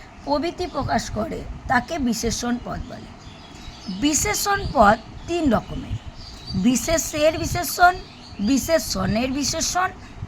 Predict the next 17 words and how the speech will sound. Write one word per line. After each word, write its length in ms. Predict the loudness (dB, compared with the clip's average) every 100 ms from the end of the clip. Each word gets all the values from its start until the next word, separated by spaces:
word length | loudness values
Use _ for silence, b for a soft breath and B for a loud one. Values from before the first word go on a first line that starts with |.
| -2
এবং 260 | 4 6 6 4 -12 -16 -8
ক্রিয়ার 440 | -2 6 6 6
বিশেষণ। 500 | 2 -6 -8 -10 -12 -16 -18 B B B 0
আমরা 300 | 4 4 6
উদাহরণ 520 | 4 4 4 4 2
সহযোগে 480 | 0 0 0 0 -2
বুঝে 340 | -2 -2 0 0
নেব। 200 | 2 2 0 -2 B B B -6 0
বিশেষের 720 | 4 4 4 0 0 0 0
বিশেষণ 640 | 0 0 0 -2 0 -2 -2 -8 -12 -6
লাল 600 | 0 4 8 10 8 4 -4 -6
ফুল, 280 | -6 -6 -8 -14 -20 -20 B B
এখানে 420 | -8 -4 -4 -4 -2
লাল 400 | 2 4 4 2
পদটি 480 | 0 0 -2 -6 -8 -10 B -18 -16 -8
ফুল 320 | -2 0 0 0
পদের 500 | 2 2 2 0